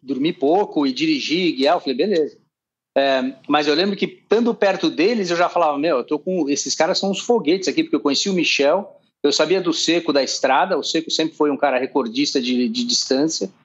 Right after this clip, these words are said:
é, sempre foi um cara muito forte, a gente treinava junto na mesma aca-, academia em São Paulo. É, e o Michel e os dois Cardoso eu sabia que eram fortes de triatlon também, então eu lembro que foi assim, "Pô,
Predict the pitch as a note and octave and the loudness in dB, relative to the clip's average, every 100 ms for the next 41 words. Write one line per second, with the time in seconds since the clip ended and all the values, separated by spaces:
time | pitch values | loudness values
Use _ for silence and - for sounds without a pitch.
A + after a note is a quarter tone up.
0 | _ _ _ - C3 B2+ A2+ D3+ D3 C#3+ | _ _ _ 0 2 2 2 -2 2 2
1 | B2 C#3 C3+ A#2+ A2 A#2+ C3 B2 A2+ D3 | 2 2 2 2 -2 -4 -6 -4 -2 0
2 | F#3+ F#3+ - C3+ E3 E3+ C3+ C#3+ - C#3 | 0 -2 -2 2 2 2 -2 0 0 2
3 | C#3+ D3+ C#3+ E3 D3+ D#3 F3+ F3+ E3+ D3+ | 2 0 -2 -2 0 0 0 0 0 0
4 | B2+ D#3 C#3 C#3+ C3+ C3 A#2+ A#2+ G#2+ G#2 | 0 -2 0 0 0 -2 0 0 -2 -8
5 | _ _ _ _ _ - B2 A#2 A2 G#2+ | _ _ _ _ _ -2 0 2 -2 -4
6 | G#2 G2 _ _ _ _ _ _ - D3 | -6 -10 _ _ _ _ _ _ -4 0
7 | D#3 F3 F3 D#3 E3 G3 D#3+ D3+ C3 F3+ | 2 2 0 2 2 2 2 -2 -4 -4
8 | - F3+ D3+ F3 F3 F3 E3+ D3+ F3+ F3+ | 0 -2 0 -4 -4 -2 -2 -2 -2 -2
9 | D#3+ D#3+ E3+ - D#3 C#3 D#3 D#3+ C#3+ B2+ | -2 -2 -4 -4 -6 0 0 0 -2 -2
10 | D#3 F#3+ - _ - D3 G3+ G3+ G#3+ B3 | -2 -4 -10 _ -4 0 2 2 2 0
11 | - A#3 G#3+ G#3 F#3 - A3 A3 | 0 0 0 -2 -4 -2 0 0